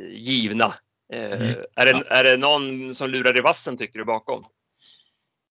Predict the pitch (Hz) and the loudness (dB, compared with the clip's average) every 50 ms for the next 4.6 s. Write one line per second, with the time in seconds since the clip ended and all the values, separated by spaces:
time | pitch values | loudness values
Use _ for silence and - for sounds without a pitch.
0 | - - - - - 135 131 127 - 135 147 160 - - 156 147 139 127 117 139 | -14 -14 -12 -8 -4 -2 -2 0 2 4 4 4 2 2 2 2 2 2 2 2
1 | 135 131 123 117 143 175 170 - - 135 117 - 113 104 104 104 98 98 98 95 | 2 4 4 4 4 2 2 2 0 0 2 4 4 4 6 4 4 2 2 2
2 | 92 92 92 92 95 104 - - 107 101 98 95 95 92 90 90 87 90 87 87 | 2 0 0 -2 -4 -8 -4 0 2 4 4 4 4 4 2 2 0 0 0 0
3 | 87 87 85 - - _ _ _ _ - 107 113 110 107 - 113 107 - - 98 | -2 -2 -4 -6 -10 _ _ _ _ -2 0 0 0 2 2 0 0 0 0 -2
4 | 95 90 - - - - - 92 90 90 90 87 | -2 -2 -4 -6 -6 -6 -6 -6 -4 -4 -2 -2